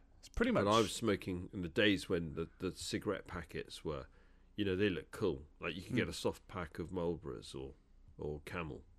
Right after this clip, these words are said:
Speaker 2: And, you know, you do the whole thing of, like, flicking the cigarette out the packet. And
Speaker 1: Mm.
Speaker 2: there was the whole thing of lighting it with a Zippo, and I used to love that, just the smell of the Zippo
Speaker 1: The,
Speaker 2: fuel and
Speaker 1: the, the
Speaker 2: sound it used
Speaker 1: metal
Speaker 2: to make and
Speaker 1: clink,
Speaker 2: Yeah,
Speaker 1: clink.
Speaker 2: the clink,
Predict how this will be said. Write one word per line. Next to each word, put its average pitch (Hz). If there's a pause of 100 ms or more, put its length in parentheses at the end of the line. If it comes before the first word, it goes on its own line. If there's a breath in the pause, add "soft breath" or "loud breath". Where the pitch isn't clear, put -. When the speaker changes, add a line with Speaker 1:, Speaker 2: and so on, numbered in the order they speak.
(1900 soft breath)
Speaker 2:
And, 98
you 85
know, 80
you 80
do 95
the 87
whole 90
thing 85
of, 78
like, 73
flicking 82
the 76 (220)
cigarette -
out 71
the -
packet. 113
And 98
Speaker 1:
Mm. - (440 soft breath)
Speaker 2:
there -
was 95
the 104
whole 98
thing 92
of 85
lighting 87
it 67
with 73
a 80
Zippo, 76
and - (1400 soft breath)
I 107
used -
to 95
love 101
that, 78
just 95
the 87
smell 98
of 87
the 82
Zippo 101 (100)
Speaker 1:
The, 80
Speaker 2:
fuel 127
and 117
Speaker 1:
the, -
the 123
Speaker 2:
sound 113
it -
used 135
Speaker 1:
metal 143
Speaker 2:
to 95
make 80
and 80
Speaker 1:
clink, 139
Speaker 2:
Yeah, 92
Speaker 1:
clink. 226
Speaker 2:
the -
clink, 107